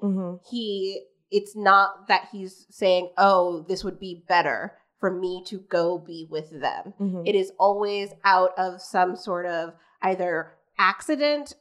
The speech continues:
Speaker 2: twist of fate, or, like, maybe he needs something from them. Like, one thing,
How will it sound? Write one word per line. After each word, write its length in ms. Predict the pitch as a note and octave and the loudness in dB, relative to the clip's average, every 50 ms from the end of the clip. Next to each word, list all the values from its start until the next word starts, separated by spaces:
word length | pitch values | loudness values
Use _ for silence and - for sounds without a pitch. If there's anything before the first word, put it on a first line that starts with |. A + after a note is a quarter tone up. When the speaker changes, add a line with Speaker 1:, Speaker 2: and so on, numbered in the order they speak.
| _ _ | _ _
Speaker 2:
twist 300 | - - A3+ G#3 G#3+ - | -6 -4 -4 -4 -4 -6
of 120 | G3+ F#3 - _ _ _ | -8 -8 -8 _ _ _
fate, 380 | - A#3 A#3+ C#4+ D4+ D4 C4 - - _ _ - | -2 0 0 0 -2 -4 -6 -10 -16 _ _ 0
or, 240 | A3+ G#3 G#3 G3+ G3 | 2 2 2 2 0
like, 520 | F#3+ F#3+ F#3 F3+ F3+ F3+ E3+ D#3+ - - _ _ _ _ _ _ _ _ _ _ _ _ _ - - A3+ | 0 0 0 0 0 0 -2 -6 -8 -14 _ _ _ _ _ _ _ _ _ _ _ _ _ -20 -10 -4
maybe 380 | A3+ A3 A3+ A#3 G#3+ A#3 B3 | 0 2 2 2 2 -2 -8
he 220 | - - A3 G3 G3 | -10 -12 -14 -14 -12
needs 380 | G3 G#3 A3 G#3+ G3+ - - - | -10 -10 -12 -12 -14 -18 -16 -2
something 480 | - G#3 F#3 A3 A3 - B3 B3 B3+ | 0 0 2 2 0 0 -2 -2 -2
from 380 | - - - F#3 G3 A3+ B3 A#3 | -4 -2 0 0 0 0 -2 -2
them. 360 | C4+ C#4 C#4 C4+ C#4 C#4+ C4+ | 0 0 0 0 -2 -2 0
Like, 280 | A3+ F#3+ F3 D#3+ - - | 2 2 2 0 -2 -8
one 480 | G3 F#3+ G#3 G3+ G3+ G3+ G3+ G#3 G#3+ G#3+ | -6 0 2 2 2 2 0 -2 -4 -6
thing, 180 | - G#3+ - | -8 -8 -8